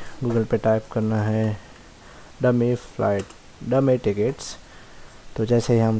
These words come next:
type करेंगे यहाँ पे आ जाएंगे काफ़ी सारी website। आप किसी में भी जाके आप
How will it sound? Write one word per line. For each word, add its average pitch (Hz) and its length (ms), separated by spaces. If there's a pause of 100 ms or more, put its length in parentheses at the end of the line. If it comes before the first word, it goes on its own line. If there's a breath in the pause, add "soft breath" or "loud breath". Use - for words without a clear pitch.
type 110 320
करेंगे 120 260
यहाँ 113 280
पे 110 80
आ 104 160
जाएंगे 107 400
काफ़ी 113 380
सारी 101 260
website। 110 580
आप 107 220
किसी 120 340
में 107 220
भी 107 140
जाके 101 380
आप 104 160